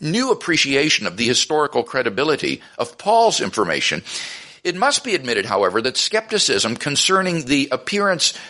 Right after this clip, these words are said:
traditions in the Gospels persists.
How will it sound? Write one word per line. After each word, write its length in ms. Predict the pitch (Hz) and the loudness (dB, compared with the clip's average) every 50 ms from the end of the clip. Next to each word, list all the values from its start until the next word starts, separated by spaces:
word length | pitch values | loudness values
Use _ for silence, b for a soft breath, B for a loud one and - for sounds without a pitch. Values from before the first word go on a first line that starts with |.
| B B | B B
traditions 640 | - 160 147 139 156 151 - - 147 139 131 - - B B B B B | -2 -2 0 2 2 2 2 2 0 0 0 -2 -2 B B B B B
in 180 | 165 156 156 139 | -6 -4 -2 -4
the 80 | 143 | -6
Gospels 800 | 107 - 147 170 214 226 226 - - - 107 82 65 65 - - - - - | -4 -2 -2 0 0 0 0 -2 -2 0 0 0 2 2 0 -2 -2 -6 -6
persists. 720 | - 117 101 - - - - 52 - - - - - - | -2 0 0 0 2 0 0 0 0 -2 -2 -2 -2 -2